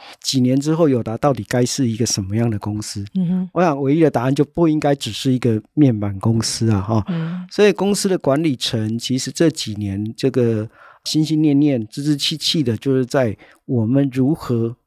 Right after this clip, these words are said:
Speaker 1: 带领这个公司一步一步做双轴，哦，这个 Go Premium 跟 Go Vertical 转型。那这里面有非常多的无数次的这个凝聚共识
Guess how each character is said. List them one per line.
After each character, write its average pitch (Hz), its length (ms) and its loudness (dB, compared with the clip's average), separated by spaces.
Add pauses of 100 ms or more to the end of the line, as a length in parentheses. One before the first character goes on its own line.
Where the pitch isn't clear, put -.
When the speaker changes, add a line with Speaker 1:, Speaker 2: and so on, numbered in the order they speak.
(140)
Speaker 1:
带 147 140 2
领 113 180 -2
这 135 80 0
个 127 80 4
公 123 220 0
司 - 200 -2
一 135 120 0
步 160 180 2
一 127 100 4
步 123 280 -2
做 131 340 0
双 143 320 2
轴， 104 400 -4
哦， 113 300 -2
这 135 120 0
个 117 120 0
Go 127 200 0
Premium 123 520 0
跟 123 300 -2
Go 139 200 -2
Vertical 131 380 0
转 98 200 -4
型。 113 220 -8 (260)
那 208 120 -2
这 254 180 0
里 165 160 2
面 165 140 0
有 139 100 2
非 185 220 0
常 131 300 -2
多 143 220 0
的 127 260 0
无 123 180 -8
数 139 260 2
次 147 240 0
的 113 160 0
这 127 160 0
个 117 180 2 (340)
凝 120 200 2
聚 165 160 0
共 139 240 2
识 127 280 -2